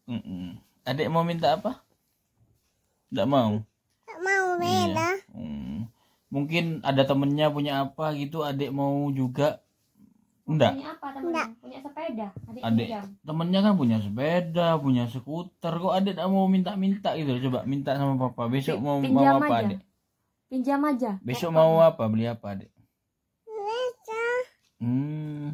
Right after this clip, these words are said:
Speaker 3: Di sepeda, Nak. Mama yang dorong.
Speaker 2: Iya.
Speaker 1: Tadi bilang ndak mau beli-beli.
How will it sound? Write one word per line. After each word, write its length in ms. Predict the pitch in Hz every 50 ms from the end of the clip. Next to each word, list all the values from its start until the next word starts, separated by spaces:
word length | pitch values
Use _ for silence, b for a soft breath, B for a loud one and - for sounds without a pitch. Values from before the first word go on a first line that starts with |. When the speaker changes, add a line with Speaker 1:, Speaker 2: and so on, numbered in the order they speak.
| 147 - _ _ _
Speaker 3:
Di 100 | _ 226
sepeda, 400 | 220 - 247 269 285 254 262 254 233
Nak. 180 | 226 220 226 - _ _ _ _ _ _ _ _ _ _ _ _
Mama 260 | 233 240 254 277 277 262
yang 140 | 254 240
dorong. 300 | 226 214 208 196 190 180 185 - _ _ _ _ _ _
Speaker 2:
Iya. 300 | 440 415 415 427 427 427 427 415 - _ _ _ _ _ _ _ _ _ _ _ _ _ _ _ _ _ _ _ _ _ _ _ _ _ _ _
Speaker 1:
Tadi 260 | _ - 113 113 120 139
bilang 380 | 143 139 131 127 143 156 175 165
ndak 140 | 131 90
mau 180 | 107 120 117 113
beli-beli. 720 | 110 110 107 107 98 95 78 58 53 55 64 67 107 -